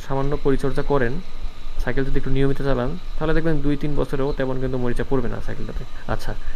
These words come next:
এবার আসি রেঞ্জার ম্যাক্স সাইকেলের সুবিধার কথায়। প্রথমত, রেঞ্জার ম্যাক্স সাইকেল একটি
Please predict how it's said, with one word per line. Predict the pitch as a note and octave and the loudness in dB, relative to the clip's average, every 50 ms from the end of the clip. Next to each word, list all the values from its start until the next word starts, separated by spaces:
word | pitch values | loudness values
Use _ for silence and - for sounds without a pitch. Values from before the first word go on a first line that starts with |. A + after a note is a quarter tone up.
| - - - - - - - - - - - - - - - - - | 0 -2 -2 0 0 0 0 0 0 -2 -2 -2 -2 -2 -4 -2 0
এবার | F#3+ G3 G3+ G#3 | 2 4 4 6
আসি | G#3 F#3+ F3 - D#3+ | 4 4 2 2 2
রেঞ্জার | C#3+ C#3+ C3+ D#3 D3+ | 2 2 2 0 0
ম্যাক্স | D3+ D3+ C#3+ - | 0 -2 -2 -2
সাইকেলের | D#3+ C#3+ C3 C#3 C3+ D#3 F3 - - - - - - - | -2 -2 0 0 0 0 0 -2 -6 -6 -10 -10 -8 -4
সুবিধার | - - F3 F3 E3 E3 C#3 C3 | 0 2 4 6 6 6 4 4
কথায়। | A2 - G#2+ G2+ - - - - - - - - - - - - - - - - | 2 0 0 0 0 0 -2 0 -2 0 -2 -2 -2 -4 -4 -4 -4 -6 -6 -2
প্রথমত, | - D3+ E3+ F3+ E3+ - - G#2+ - - - - - - - - - | 0 2 4 4 4 4 2 0 0 2 0 0 0 0 0 0 2
রেঞ্জার | C3+ C3 C3 D3 D3+ | 2 2 2 2 0
ম্যাক্স | D#3+ E3 - - | 0 -2 -2 -2
সাইকেল | E3+ D#3 D3+ - E3 D#3 D3 | -2 -2 0 0 0 -2 -2
একটি | - - E3+ | -2 -2 -2